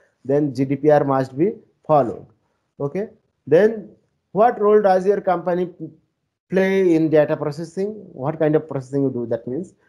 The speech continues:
do all policies and other corporate documents, uh, relating to processing of personal data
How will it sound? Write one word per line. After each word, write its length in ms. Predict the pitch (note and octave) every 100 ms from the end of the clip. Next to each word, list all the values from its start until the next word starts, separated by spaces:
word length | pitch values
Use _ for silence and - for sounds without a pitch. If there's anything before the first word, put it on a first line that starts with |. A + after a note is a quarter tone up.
| _ _ - C3
do 180 | G3+
all 140 | A3 G#3
policies 540 | G3 F3 E3 G3 F3+
and 180 | E3+ E3
other 360 | D3+ D3+ F3+ E3+
corporate 440 | E3+ E3 D#3+ D3+
documents, 500 | D3+ D#3 D#3 D#3+ D#3
uh, 180 | D3 D3
relating 340 | D3 D3+ D3+
to 80 | C#3+
processing 720 | D3 D3 C#3+ C#3 D#3 D#3+ D#3 - _ -
of 160 | C#3
personal 440 | F3+ F#3+ G#3+ G#3+ E3+
data 460 | C#3+ B2+ A#2+ A#2